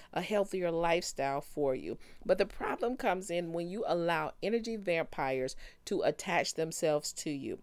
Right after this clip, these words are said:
And energy vampires are those people who literally suck the life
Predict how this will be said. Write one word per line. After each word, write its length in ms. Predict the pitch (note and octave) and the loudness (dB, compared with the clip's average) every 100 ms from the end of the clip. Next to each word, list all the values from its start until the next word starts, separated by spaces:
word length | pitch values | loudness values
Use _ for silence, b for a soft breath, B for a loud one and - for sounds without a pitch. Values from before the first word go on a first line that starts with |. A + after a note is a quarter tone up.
| - - | -4 0
And 120 | D3 - | 0 2
energy 300 | A3 B3 A3+ | 0 0 0
vampires 680 | G3 E3+ F3 F#3 D#3 D3+ - | 0 0 -2 0 2 2 2
are 100 | D3+ | 0
those 280 | D#3+ F#3 G#3+ | 2 2 0
people 540 | - G#3 F#3+ F3 F3 B B - | -4 -6 0 0 0 B B 0
who 160 | G3+ | 2
literally 520 | F3+ F3+ A3 G#3+ G3 E3+ | 4 4 4 2 0 -2
suck 840 | - - - - A#3+ A#3+ - - - - | -6 -8 -6 -2 0 0 -4 -16 -16 -2
the 160 | F3 | 2
life 460 | F3 E3 F3 F3 | 2 2 2 2